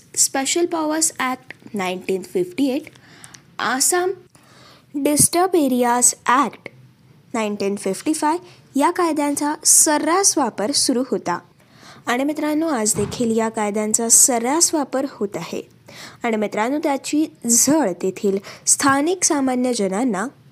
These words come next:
तेव्हाच्या काळात ही बसतच होती. पुढे मित्रांनो, हाच एकोणीसशे ऐंशीच्या दशकात डिस्टर्ब्ड एरियाज ॲक्ट पंजाब आणि चंदीगडमध्ये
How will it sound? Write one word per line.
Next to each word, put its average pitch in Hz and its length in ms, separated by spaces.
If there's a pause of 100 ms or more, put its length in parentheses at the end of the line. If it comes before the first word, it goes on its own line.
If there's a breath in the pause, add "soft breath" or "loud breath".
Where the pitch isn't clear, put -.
(280)
तेव्हाच्या 302 440
काळात 269 360 (100)
ही - 220
बसतच 196 540
होती. - 280 (680 loud breath)
पुढे 294 220
मित्रांनो, 339 500
हाच 226 540
एकोणीसशे 196 500
ऐंशीच्या 254 580
दशकात 277 420 (720 loud breath)
डिस्टर्ब्ड 285 840
एरियाज 233 580
ॲक्ट 254 340 (520 loud breath)
पंजाब 294 460
आणि 359 200
चंदीगडमध्ये 220 1000